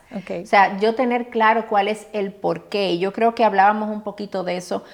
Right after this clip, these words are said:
Speaker 2: ahora mismo. Yo necesito recordarme y recordarle a mi mente y recordarle a mi corazón por qué yo estoy haciendo esto, por qué yo voy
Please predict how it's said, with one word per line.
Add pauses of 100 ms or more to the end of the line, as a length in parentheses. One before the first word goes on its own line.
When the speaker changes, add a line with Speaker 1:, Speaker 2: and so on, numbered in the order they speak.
(180)
Speaker 2:
ahora
mismo.
Yo
necesito
recordarme
y
recordarle
a
mi
mente
y
recordarle
a
mi
corazón
por
qué
yo
estoy
haciendo
esto, (340)
por
qué
yo
voy